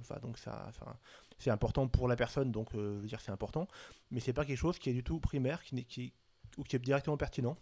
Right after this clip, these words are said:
de la façon dont je vais vivre ma relation. Comme contraste, je peux citer un camarade de Bicose, qui va se définir lui comme bisexuel, et qui m'explique qu'il est attiré effectivement par des personnes de tout genre, euh, mais que, euh, par exemple, euh, son attirance pour les hommes et pour les femmes, il les vit très différemment,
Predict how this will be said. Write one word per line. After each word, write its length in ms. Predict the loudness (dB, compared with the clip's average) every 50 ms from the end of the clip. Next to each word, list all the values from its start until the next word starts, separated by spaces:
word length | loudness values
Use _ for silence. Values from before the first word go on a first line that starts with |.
| -4 0
de 40 |
la 60 | 0 0
façon 220 | 0 0 -2 -2
dont 80 | -2 0
je 60 | 0
vais 80 | 0 0
vivre 140 | 0 0 0
ma 80 | -2
relation. 300 | -2 -2 -4 -4 -6 -10 -10 -12 _ _ _ _ _ _ _ _ _ _ _ _ _ -20 -20 _ _ -20 -20 -20 -20 -20 -20 -6 0
Comme 140 | 2 2 4
contraste, 380 | 4 2 2 4 4 2 2
je 40 | 2
peux 100 | -2 -2
citer 520 | 0 2 2 0 0 -2 -4 -2 0 2 2
un 80 | 2
camarade 340 | 2 2 2 2 2 0 0
de 80 | -2 -2
Bicose, 360 | -4 -2 -2 -4 -4 -2 -4 -8 -10 -12 -20 -20 -20 -20 -20 -20 -20 -20 -14
qui 120 | -8 -4
va 100 | -2 -2
se 40 | -2
définir 360 | -2 -4 -2 0 0 2 2
lui 140 | 2 0 0
comme 260 | 2 2 2 2 2
bisexuel, 760 | 0 -2 -4 -6 -6 -2 -4 -4 -2 -2 -2 0 0 0 -2 -6 -10 -18 -20 -20 -20 _ _ -8 -6
et 80 | -6
qui 180 | -6 -6 -4 -4
m'explique 360 | -4 -4 -4 -6 -8 -8 -8
qu'il 160 | -6 -4 0 2
est 40 |
attiré 340 | 2 2 0 -2 -2 -2 -2
effectivement 440 | -4 -4 -6 -6 -4 -2 -2 0 0
par 140 | 0 -2 -2
des 140 | -2 -4 -6
personnes 240 | -6 -6 -4 -4
de 80 | -4 -4
tout 120 | -4 -2
genre, 360 | -2 0 -2 -2 -2 -6 -12 -20 -20 -20 -20 -20 -20 -20 -20 -20 -20 -20 -14 -8
euh, 200 | -4 -2 -2 -2
mais 140 | 0 -2 -4
que, 160 | -4 -2 -2
euh, 760 | 0 0 0 0 0 0 0 0 0 -2 -4 -4 -6 -6 -8 -8
par 160 | -8 -8 -8
exemple, 440 | -6 -6 -4 -4 -4 -4 -2 -2 -2
euh, 320 | 0 0 -2 -2 -4 -6
son 200 | -8 -4 -2 -2
attirance 440 | -2 0 2 2 2 2 2 0 -2
pour 220 | -2 0 2 4
les 160 | 4 2 2
hommes 120 | 2 2 2
et 60 | 2
pour 140 | 0 0 0
les 80 | 0
femmes, 320 | 0 0 0 0 0 0 -2 -4
il 440 | -6 -6 -6 -6 -6 -6 -6 -6
les 80 | -4 -4
vit 180 | -4 -6 -6 -8
très 180 | -6 -4 -4
différemment, 480 | -4 -4 -2 -2 0 0 0 0 -2